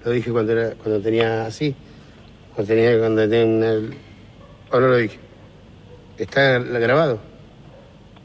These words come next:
Yo sab-, sabí-, sabía to-, sabía todo eso. Sabía todo eso. Lo que pasa es que después esto me restó un montón de cosas que hoy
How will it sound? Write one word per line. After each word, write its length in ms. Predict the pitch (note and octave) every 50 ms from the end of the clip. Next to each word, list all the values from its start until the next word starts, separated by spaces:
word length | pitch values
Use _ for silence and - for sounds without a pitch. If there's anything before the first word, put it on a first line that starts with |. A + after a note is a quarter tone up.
| - - - - - - - - - - -
Yo 100 | - C#3+
sab-, 260 | C3 D#3+ D#3+ - - - - - - - - -
sabí-, 320 | - - - C3 C3+ E3 E3+
sabía 420 | - - D3+ F#3 A3+ G#3+ E3+ C#3
to-, 160 | - E3+ E3
sabía 340 | C3+ - C#3 C#3+ E3 F#3 F3+
todo 220 | D#3 D#3 D3+ C3+ A#2+
eso. 240 | A2 - - - - - - - - - - - - - - - - - - - - - - - - - - - - - - - - - - - - - - - - -
Sabía 260 | - - C3 C#3 D3+ C3+
todo 160 | C3 C3 A2+
eso. 180 | A2 - - - - - - -
Lo 140 | - G#2+ G#2
que 40 |
pasa 280 | G#2 A2 A#2+ A#2+ - F3+
es 40 | F3+
que 60 | E3+ C#3+
después 320 | B2 G#2+ - C#3 D3+ - - - - - - - - - - - - - - - - - - - - - - - - - - - - - - - - - -
esto 260 | - - - - E3 D3+
me 100 | C#3+ C3+
restó 480 | C#3 C3 A2+ - - - C3+ E3+ - - - - - - - - - - - -
un 140 | C3 B2
montón 280 | A#2+ B2 A#2+ - D3 C#3+
de 100 | D3 C#3+
cosas 360 | C3+ D3 D3 C#3 C#3 E3+ E3 - - - - - - - - - - - - - - - - - - -
que 120 | - C3 B2+
hoy 280 | B2+ B2+ C3+ C#3 C#3